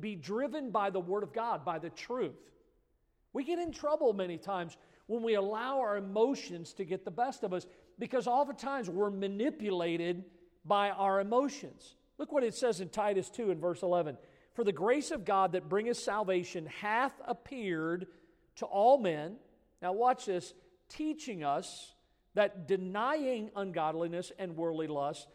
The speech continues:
that we should live soberly, righteously, and godly in this present world. See, you'll either be controlled in your life by the flesh, or you're gonna be controlled by the Spirit of God.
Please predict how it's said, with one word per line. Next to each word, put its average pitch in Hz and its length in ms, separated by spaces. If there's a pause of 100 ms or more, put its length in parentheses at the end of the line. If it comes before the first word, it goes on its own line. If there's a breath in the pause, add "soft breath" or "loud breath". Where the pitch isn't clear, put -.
(280 soft breath)
that 196 100
we 214 140
should 196 240
live 170 300
soberly, 277 960
righteously, 196 1040
and 160 300 (120)
godly 160 720 (360 loud breath)
in 196 220
this 175 220
present 156 440
world. 147 300 (680)
See, 262 160
you'll 254 260
either 277 260
be 202 160
controlled 202 720
in 175 100
your 185 140
life 185 300 (340 loud breath)
by 180 180
the 160 80
flesh, 214 720 (640)
or 170 100
you're 160 120
gonna 170 140
be 170 160
controlled 165 480
by 151 120
the 143 80
Spirit 147 320
of 127 100
God. 127 220